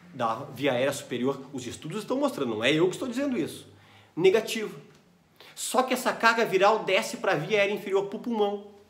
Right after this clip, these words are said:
E muitas pessoas que são tidas como curadas porque faz o suave nasal, o suave na orofaringe, vem negativo. E, na verdade, essa carga viral está no pulmão. Aí a pessoa começa com grandes sintomas respiratórios.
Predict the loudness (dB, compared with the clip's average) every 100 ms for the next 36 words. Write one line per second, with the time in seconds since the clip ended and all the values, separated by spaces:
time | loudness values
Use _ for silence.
0 | _ _ _ -20 -8 0 4 6 6 2
1 | -2 -2 -2 -2 0 0 0 -2 -2 -2
2 | -4 0 0 2 -2 -6 -18 -4 4 6
3 | 6 2 -6 -8 -12 0 0 0 2 6
4 | 6 6 2 4 2 2 0 0 2 2
5 | 2 4 4 2 -2 -2 -4 -4 -6 -8
6 | -20 _ _ _ _ _ _ _ _ _
7 | _ _ _ 2 4 8 6 6 0 -2
8 | -8 -18 -20 _ _ -12 -4 0 4 8
9 | 8 6 2 4 4 4 -2 0 0 0
10 | 0 4 4 2 -2 -2 -2 -4 2 4
11 | 4 0 -2 2 2 2 -2 0 -2 2
12 | 0 -2 -8 -4 4 4 4 -4 -8 -4
13 | 0 0 -2 -6 -6 -6 -8 -10 -4 -4
14 | -2 0 0 -2